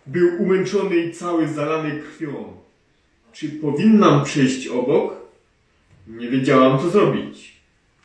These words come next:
Usłyszałam Jezusa, który wołał: „O, pomóż mi, Wasulo, podejdź do mnie”. Postawiłam szklanki na stole i pobiegłam po mój zeszyt. Jezus napisał: „Moja agonia jest wielka,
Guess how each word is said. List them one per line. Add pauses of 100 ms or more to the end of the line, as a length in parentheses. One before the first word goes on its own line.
Usłyszałam
Jezusa,
który
wołał:
„O,
pomóż (220)
mi,
Wasulo,
podejdź
do
mnie”. (1200)
Postawiłam
szklanki
na
stole
i
pobiegłam (320)
po
mój
zeszyt. (720)
Jezus
napisał: (2250)
„Moja
agonia
jest
wielka,